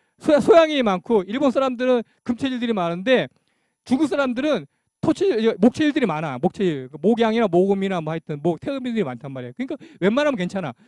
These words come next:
근데 그 개 중에, 개 중에 인삼을 먹고서 부작용을 호소하는 사람이 늘기 시작했어요. 그 이제 담배 인삼 공사에서 이게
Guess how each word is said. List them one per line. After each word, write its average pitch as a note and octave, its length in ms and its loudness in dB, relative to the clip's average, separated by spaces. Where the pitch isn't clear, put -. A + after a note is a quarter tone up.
근데 D4+ 220 -6
그 - 180 -14
개 G3 160 -8
중에, G3+ 400 -6
개 F#3+ 120 -2
중에 C4+ 320 -2
인삼을 B3 400 0
먹고서 F3+ 560 0
부작용을 C#4 540 -6
호소하는 B3+ 320 -6
사람이 B3 200 -6
늘기 G3 200 -8
시작했어요. B2+ 580 -14
그 C#4+ 120 -12
이제 A#3 280 -8
담배 A3+ 240 -6
인삼 A#3 200 -4
공사에서 G#3+ 440 -6
이게 F#3 300 -8